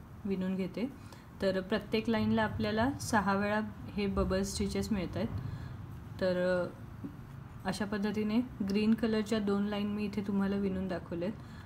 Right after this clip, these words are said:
आणि त्यानंतर pink कलरची locker कशी attach केली हे सुद्धा दाखवले. आता यानंतर, अ, pink कलरच्या तीन line झाल्यावर मी, अ,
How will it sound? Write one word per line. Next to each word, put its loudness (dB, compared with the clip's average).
आणि 0
त्यानंतर 2
pink 2
कलरची 0
locker -2
कशी -2
attach 0
केली 0
हे 0
सुद्धा 0
दाखवले. -2
आता 0
यानंतर, 4
अ, 2
pink 0
कलरच्या 2
तीन 2
line 0
झाल्यावर 0
मी, 0
अ, -2